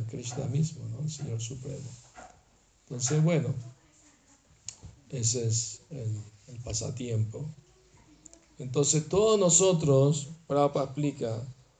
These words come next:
eh, las relaciones trascendentales que existen entre Krishna y todas las almas, todas las entidades vivientes, es una relación de amor eterno. Y ya la tenemos,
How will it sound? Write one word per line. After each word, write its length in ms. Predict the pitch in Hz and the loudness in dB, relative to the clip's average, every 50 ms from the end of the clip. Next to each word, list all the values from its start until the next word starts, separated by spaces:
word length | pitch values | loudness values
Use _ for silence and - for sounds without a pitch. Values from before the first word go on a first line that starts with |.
| _ _ _ _ _ _ _ _ - - _ _ _ _ _ | _ _ _ _ _ _ _ _ -20 -20 _ _ _ _ _
eh, 460 | - 127 117 117 113 107 110 - - - - | -8 -4 -2 -2 -2 -2 -2 -4 -6 -8 -6
las 180 | 143 131 127 | -4 -4 -2
relaciones 480 | 127 135 131 123 - 147 160 170 170 165 | 0 0 2 2 2 4 4 4 2 2
trascendentales 920 | 160 151 147 139 - 135 123 123 123 123 120 120 139 139 143 143 143 135 | 2 2 2 4 2 2 2 0 -2 -2 -2 0 2 2 4 4 2 0
que 100 | - - | -2 -4
existen 480 | 110 - - 160 156 - 151 135 127 120 | -6 -2 0 0 0 0 0 -2 0 -2
entre 480 | 113 113 - 120 113 110 110 - - - | -2 -2 -2 -2 -2 -2 -2 -4 -4 -4
Krishna 560 | - 147 156 156 - - - 123 117 117 113 | -2 0 0 0 0 -2 -6 -6 -4 -2 -2
y 100 | 113 113 | -2 -2
todas 180 | 117 135 135 | 0 2 2
las 200 | 143 139 135 - | 2 2 2 2
almas, 600 | 135 143 147 143 131 127 120 113 110 113 - - - | 4 4 4 4 2 0 -2 -2 -2 -4 -6 -8 -8
todas 160 | - 127 135 | -6 -4 -4
las 160 | 131 127 - 120 | -2 -2 -2 -4
entidades 400 | 113 110 110 - 120 120 120 123 | -4 -4 -4 -4 -4 -4 -4 -4
vivientes, 380 | 135 139 139 131 123 - 107 - - - - - - - _ _ _ _ _ _ | -4 -4 -4 -4 -6 -6 -6 -8 -8 -10 -14 -18 -20 -20 _ _ _ _ _ _
es 200 | - 151 143 - | -4 -2 0 2
una 180 | 139 156 160 147 | 4 4 4 4
relación 500 | 139 135 131 123 127 - 143 139 147 135 | 4 4 2 2 2 0 0 0 0 0
de 100 | 127 123 | 0 0
amor 240 | 117 120 131 131 135 | 0 0 0 0 0
eterno. 460 | 127 123 127 131 120 107 107 - - - - _ _ _ _ _ _ _ _ _ _ _ _ _ _ _ _ - - _ _ _ _ _ _ _ - | 0 0 -2 -2 -2 -2 -4 -6 -10 -14 -18 _ _ _ _ _ _ _ _ _ _ _ _ _ _ _ _ -20 -20 _ _ _ _ _ _ _ -2
Y 120 | 143 143 | 4 6
ya 100 | 160 190 | 10 12
la 180 | 220 214 208 - | 12 10 10 8
tenemos, 600 | 175 170 208 226 220 175 131 - - - - | 8 8 10 10 10 8 6 2 -2 -6 -10